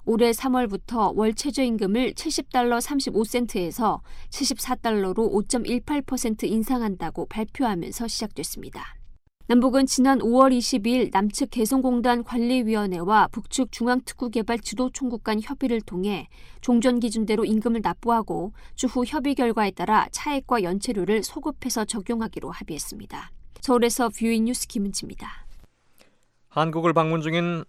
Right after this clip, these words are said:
Speaker 2: 스콧 스위프트 미 태평양 함대 사령관은 북한의 잠수함 발사 탄도미사일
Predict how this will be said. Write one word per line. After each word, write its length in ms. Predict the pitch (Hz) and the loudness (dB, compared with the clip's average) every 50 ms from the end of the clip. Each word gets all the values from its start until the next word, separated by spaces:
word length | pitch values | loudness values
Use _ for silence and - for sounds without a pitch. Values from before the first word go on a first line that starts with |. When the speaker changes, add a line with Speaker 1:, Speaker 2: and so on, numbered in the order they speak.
| - | -14
Speaker 2:
스콧 380 | - - - _ - 175 165 - | -18 -18 -8 _ -2 -2 -2 -2
스위프트 540 | - - - 170 147 - - - 139 101 82 - _ _ _ _ _ - | -18 -4 -4 -2 -2 -2 0 0 0 0 0 -4 _ _ _ _ _ -4
미 100 | 127 120 | -4 -4
태평양 480 | - - 170 - 180 165 165 151 139 | -4 -10 -6 -4 -2 -2 0 0 -2
함대 220 | 147 143 131 131 117 | -2 0 0 -2 0
사령관은 600 | 123 123 117 113 110 107 120 120 104 95 123 147 _ _ _ _ _ _ _ _ _ _ _ | 2 0 0 0 -2 -2 -2 -2 -2 -4 -6 -10 _ _ _ _ _ _ _ _ _ _ _
북한의 520 | - - - - 131 123 151 165 156 - - | -12 -12 -6 -4 0 2 2 2 2 0 -4
잠수함 600 | - - 110 123 135 135 131 - 151 147 143 139 | -4 -2 -2 0 0 -4 -2 2 2 2 4 4
발사 320 | 139 139 135 123 - 170 | 4 4 4 2 0 -2
탄도미사일 840 | 175 - - - 160 156 151 151 143 139 120 - 139 131 113 110 | -2 -2 -8 -6 -6 -2 -2 -2 -2 -2 -2 2 4 4 4 4